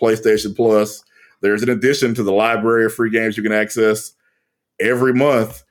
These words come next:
Here's, you know, like, I, th-, I think February is dropped for PlayStation, just came out. Here's some, here's some free games. And spoiler alert,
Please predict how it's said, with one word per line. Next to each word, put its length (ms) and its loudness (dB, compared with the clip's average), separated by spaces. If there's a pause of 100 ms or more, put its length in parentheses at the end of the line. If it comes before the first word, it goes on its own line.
(140)
Here's, 380 0
you 80 -2
know, 380 2
like, 400 -4
I, 160 -6
th-, 280 -8
I 100 -4
think 160 -4
February 600 2
is 120 -4
dropped 340 0
for 100 -6
PlayStation, 640 0 (280)
just 320 -2
came 260 0
out. 260 -6
Here's 360 0
some, 420 -4 (920)
here's 220 0
some 120 -6
free 220 0
games. 460 0
And 100 -2
spoiler 500 2
alert, 420 0